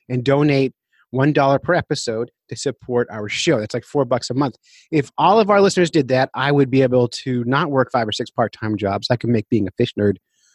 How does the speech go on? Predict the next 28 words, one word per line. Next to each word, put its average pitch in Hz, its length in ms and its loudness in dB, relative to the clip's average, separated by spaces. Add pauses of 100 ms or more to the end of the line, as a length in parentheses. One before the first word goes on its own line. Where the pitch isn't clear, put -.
(240)
my 98 80 -4
only 131 220 4
job, - 320 -14
which - 160 -14
would - 40 -20
be 90 220 -12 (420)
remarkable. 113 580 -2 (380)
Uh, 127 220 0
and 143 80 -2
we 135 100 4
wanna 127 180 4
thank 135 300 0
our 131 200 0
newest 139 680 2
supporters. 139 680 0
Go 135 120 -2
to 120 60 0
patreon 135 720 -2
dot 117 240 -4
com 117 240 -6
slash 117 280 -6
fish - 240 -8
nerds 131 240 -10 (380)
to 127 80 -8
give 120 140 -2
us 107 100 -6
some 107 200 -6
money. 113 380 -4